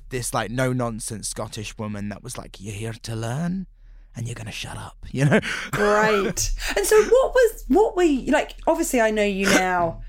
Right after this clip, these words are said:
Speaker 2: from drag and, uh, being sort of a, quite an avant-garde performer. What was, what were you like as a teenager at, I mean,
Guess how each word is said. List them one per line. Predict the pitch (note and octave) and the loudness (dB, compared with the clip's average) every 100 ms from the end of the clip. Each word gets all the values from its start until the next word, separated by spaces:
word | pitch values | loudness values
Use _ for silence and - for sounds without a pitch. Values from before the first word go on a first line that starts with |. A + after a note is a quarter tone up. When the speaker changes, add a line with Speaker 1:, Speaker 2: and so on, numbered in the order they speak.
| - - | -14 -14
Speaker 2:
from | - G#3 F3+ | -4 -2 -2
drag | F3 F#3+ F3 F3+ F#3 - | -2 0 0 0 -2 -2
and, | F#3+ F#3 F3 - - | -2 -2 -4 -8 -4
uh, | - | -2
being | F#3 A3 F#3+ F#3 | 2 2 2 0
sort | - - | 0 -2
of | F3+ - | -2 0
a, | G#3 - - | -2 -2 -4
quite | D4 C4+ | -4 -2
an | A3+ | -2
avant-garde | A#3 A#3 - F#3 D#3 C#3+ - - - - - | -2 -2 0 2 2 0 -4 -10 -14 -14 -8
performer. | - - B3+ A3+ F#3 - - - - - - | -6 0 0 2 -2 -4 -6 -10 -14 -14 -2
What | B3 G4 | 2 2
was, | G4+ G4 - - | 4 2 -2 -2
what | E4 | 0
were | F#4+ | 4
you | F#4 | 4
like | D#4+ C#4+ B3 | 2 -2 -4
as | |
a | A3 | -4
teenager | - B3+ B3+ G3 E3+ E3+ - | -2 0 0 0 -4 -6 -4
at, | G#3 G3+ - - | -4 -4 -6 -2
I | A#3+ | 0
mean, | A#3 | 0